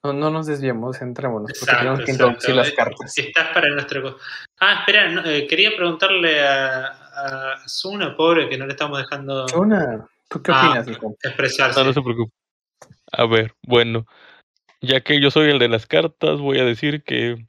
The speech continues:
Speaker 3: esa cosa va a ser un anime, pero basado en el juego de cartas. Digamos,
Speaker 2: Ojalá.
Speaker 3: Yu-Gi-Oh! Digimon juntados así.
Speaker 1: Ah, what the fuck.
Speaker 2: A los
Speaker 1: Bueno,
Speaker 3: Sería muy
Speaker 2: Towers.
Speaker 3: chido. <laughs>
Speaker 1: pensé que ibas a decir algo como que esto iba,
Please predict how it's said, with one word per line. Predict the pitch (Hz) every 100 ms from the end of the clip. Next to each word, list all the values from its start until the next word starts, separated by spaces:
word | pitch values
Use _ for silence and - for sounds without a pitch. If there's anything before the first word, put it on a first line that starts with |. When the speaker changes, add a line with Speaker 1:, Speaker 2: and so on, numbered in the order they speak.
| _
Speaker 3:
esa | 131 139
cosa | - 143 147 156 147
va | 131
a | 127
ser | 123 139 135 139 135 139 _ _
un | 135 131 131 135
anime, | 143 165 165 165
pero | 156 117 117 113
basado | 110 123 131
en |
el | 113
juego | 123 120
de | 110
cartas. | 104 104 - _ _ _ _ _ -
Digamos, | 123 131 127
Speaker 2:
Ojalá. | 135 143 143
Speaker 3:
Yu-Gi-Oh! | 143 143 143
Digimon | 127 117 113 123
juntados | 117 120 113 113 110 104
así. | 113
Speaker 1:
Ah, | 135 143 135 135 _
what | 143 127 160
the | 165 139
fuck. | -
Speaker 2:
A | 143
los | 143
Speaker 1:
Bueno, | 147
Speaker 3:
Sería | 156 156
muy | 147 135 127
Speaker 2:
Towers. | -
Speaker 3:
chido. | 117 110 - _ _ -
<laughs> | 131 139 -
Speaker 1:
pensé | 165 -
que | 220
ibas | 254 262
a | 180
decir | 147 180
algo | 180 190
como | 196 151 135
que | 135 135 135 135 127 127 -
esto | 135 -
iba, | 156 165